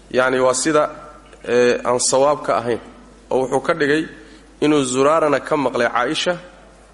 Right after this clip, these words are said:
Sacdna uu ka maqlay. Labadooduba inay ka warinayaan. Laakiin sida sawaabka wax weeyaan, xadiidku waa xadiidku Sacd ibn Hisham can Caaisha.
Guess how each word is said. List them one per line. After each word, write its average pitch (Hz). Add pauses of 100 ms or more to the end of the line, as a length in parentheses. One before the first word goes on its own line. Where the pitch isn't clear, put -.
Sacdna 135
uu 139
ka 147
maqlay. 95 (640)
Labadooduba 143
inay 131
ka 131
warinayaan. 107 (640)
Laakiin 139 (480)
sida 139
sawaabka 135
wax 131
weeyaan, 135
xadiidku 127
waa 113
xadiidku 127
Sacd 131
ibn 120
Hisham 127
can 113
Caaisha. 104